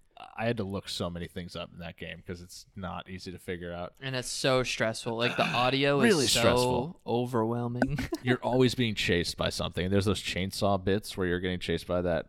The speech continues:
Speaker 1: uh,
Speaker 2: The clown.
Speaker 1: maniac.
Speaker 2: Yeah, the clown with
Speaker 1: Fuck
Speaker 2: the chainsaw.
Speaker 1: that, dude.
Speaker 2: That shit sucks.
Speaker 1: That took me forever to beat. It's long, too.
Speaker 2: Yeah, it's a long,
Speaker 1: It's
Speaker 2: long
Speaker 1: extensive.
Speaker 2: game.
Speaker 1: So, shout out Cry of Fear.
Speaker 2: I
Speaker 1: Uh,
Speaker 2: was gonna give that honorable mention.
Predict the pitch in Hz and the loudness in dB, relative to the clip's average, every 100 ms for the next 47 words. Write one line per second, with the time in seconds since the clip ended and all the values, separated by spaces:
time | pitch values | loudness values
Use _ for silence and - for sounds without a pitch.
0 | - 87 131 156 180 - 92 95 117 - | -6 -2 0 0 0 2 2 2 0 -4
1 | 123 120 117 117 127 123 117 87 87 85 | -4 -2 -4 -6 -4 -4 -2 2 4 4
2 | 82 - - 82 80 - 90 82 82 - | 2 0 -2 -2 -4 -4 -4 -4 -6 -12
3 | _ - 123 123 - 135 123 - - 113 | _ -6 -2 -2 0 0 0 -2 -4 -4
4 | 113 113 - - - 110 - - 110 - | -6 -8 -10 -10 -6 0 0 2 0 0
5 | 85 82 80 82 71 117 - 82 87 82 | -2 0 -4 -4 -4 -4 -4 -6 -6 -6
6 | - 80 73 - _ - 127 113 113 - | -8 -8 -8 -10 _ -10 -6 -6 -8 -12
7 | - 127 123 117 117 117 117 104 117 - | -12 -4 -2 -2 -2 -2 -4 -4 -4 -4
8 | 82 78 - 92 82 80 - - 104 104 | -4 -6 -8 -6 -6 -8 -8 -4 -2 -2
9 | - 101 90 82 78 85 - 151 180 185 | 0 2 2 0 -2 -2 2 4 4 4
10 | 185 175 160 147 110 123 123 113 110 113 | 4 2 4 4 4 2 2 0 -2 -4
11 | 113 110 113 117 | -4 -6 -8 -10